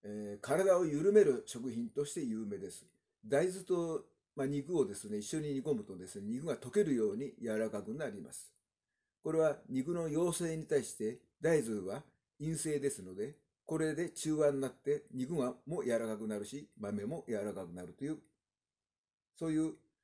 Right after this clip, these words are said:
えー、習性ですね。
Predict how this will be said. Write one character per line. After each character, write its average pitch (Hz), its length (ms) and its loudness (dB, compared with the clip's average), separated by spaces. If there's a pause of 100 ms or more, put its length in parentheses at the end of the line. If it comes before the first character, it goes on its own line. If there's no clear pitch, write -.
(140)
え 107 720 -4
ー、 101 40 -12 (1600)
習 180 260 0
性 175 220 2
で 147 100 -4
す 104 140 -6
ね。 220 180 -4